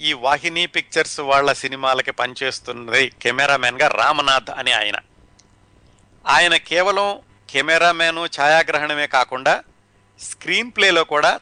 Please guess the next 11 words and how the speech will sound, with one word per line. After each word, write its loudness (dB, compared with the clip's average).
చాలా 4
ప్రముఖ -4
పాత్ర 0
వహించేవాడు. -4
నిజానికి 0
బిఎన్ -2
రెడ్డి 0
గారు 4
సినిమాల 0
వెనకాల 2
స్క్రీన్ -6